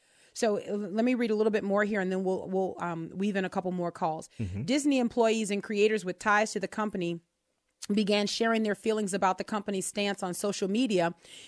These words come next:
Speaker 1: using the hashtags hashtag don't say gay and hashtag Disney do better. In a separate letter to Disney leadership that was eventually shared public, or publicly, uh,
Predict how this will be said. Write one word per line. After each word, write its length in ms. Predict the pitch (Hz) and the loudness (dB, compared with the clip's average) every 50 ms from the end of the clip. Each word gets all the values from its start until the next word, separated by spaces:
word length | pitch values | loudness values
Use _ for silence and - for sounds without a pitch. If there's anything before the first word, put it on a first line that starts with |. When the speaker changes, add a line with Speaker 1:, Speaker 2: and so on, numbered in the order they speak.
| - _ | -12 _
Speaker 1:
using 400 | 185 190 240 285 311 262 254 226 | 4 8 8 8 8 8 4 2
the 80 | 208 185 | 2 2
hashtags 800 | 190 208 202 208 - - - 214 190 180 180 180 180 - - _ _ - | 2 2 2 2 0 -2 0 0 2 2 2 0 0 -4 -10 _ _ 2
hashtag 480 | 220 220 220 214 - - 226 196 196 170 | 4 4 4 2 2 2 2 2 2 2
don't 220 | 196 190 196 202 | 2 2 2 0
say 200 | - - 233 233 | 0 2 2 2
gay 320 | 226 196 190 175 170 180 - - | 4 4 4 4 4 2 2 0
and 400 | 214 233 262 247 196 180 196 190 - - - _ - | 2 4 4 4 4 2 0 -4 -8 -16 -20 _ -2
hashtag 580 | - 202 202 196 - - - 220 196 190 175 151 | 0 2 2 2 0 -2 0 2 2 2 2 2
Disney 360 | 190 190 185 170 196 190 185 | 2 2 2 2 0 0 0
do 180 | 151 185 190 180 | 0 0 -2 2
better. 440 | 156 202 233 247 196 160 196 277 - _ _ _ _ _ _ _ _ _ _ _ _ _ _ - - - - _ | 4 6 6 6 6 4 2 -2 -6 _ _ _ _ _ _ _ _ _ _ _ _ _ _ -20 -20 -20 -10 _
In 100 | 202 196 | 0 2
a 60 | 202 | 2
separate 420 | - - - 285 294 - 294 247 226 | 2 4 4 4 6 4 4 4 4
letter 400 | 220 208 202 190 190 220 269 - - | 4 4 4 4 2 2 0 -2 -2
to 100 | 220 202 | -2 0
Disney 380 | 165 214 233 220 226 214 202 | 4 4 4 4 4 0 0
leadership 600 | 190 220 254 240 247 233 - - 170 156 196 - _ _ _ _ _ _ _ _ _ _ _ _ _ _ _ _ _ - - | 2 0 2 2 2 0 0 0 0 0 -2 -2 _ _ _ _ _ _ _ _ _ _ _ _ _ _ _ _ _ -8 0
that 200 | 190 190 190 190 208 | 2 2 4 4 4
was 100 | 185 185 | 2 2
eventually 460 | 185 180 214 233 - 226 196 185 180 | 2 2 2 0 0 0 0 0 -2
shared 400 | - - - 185 185 175 170 - | 0 0 0 2 2 2 0 2
public, 340 | - 240 247 202 175 190 - _ _ _ _ _ _ _ _ | 0 0 2 2 -2 -4 -6 _ _ _ _ _ _ _ _
or 120 | - 175 | -10 -6
publicly, 500 | - - 262 247 220 - - 165 175 208 - _ _ - - - - - _ - - | 2 2 2 2 2 -2 -2 -4 -4 -4 -6 _ _ -20 -20 -20 -20 -20 _ -6 -2
uh, 120 | 190 170 | -2 -2